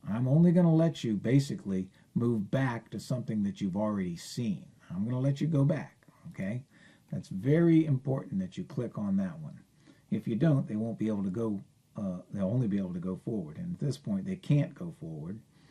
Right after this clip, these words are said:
Okay, so we're, the only way we're gonna let them navigate this thing is if they go backward and they wanna re-see something,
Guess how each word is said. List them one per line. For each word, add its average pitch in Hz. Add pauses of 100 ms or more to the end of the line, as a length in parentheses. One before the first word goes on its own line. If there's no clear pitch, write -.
(540)
Okay, 101
so 104
we're, 98
the 101
only 120
way 143
we're 143
gonna 143
let 139
them 135
navigate 110
this 101
thing 95 (260)
is 101
if 107 (360)
they 104
go 92 (160)
backward 107
and 87
they 87
wanna 90
re-see 98
something, -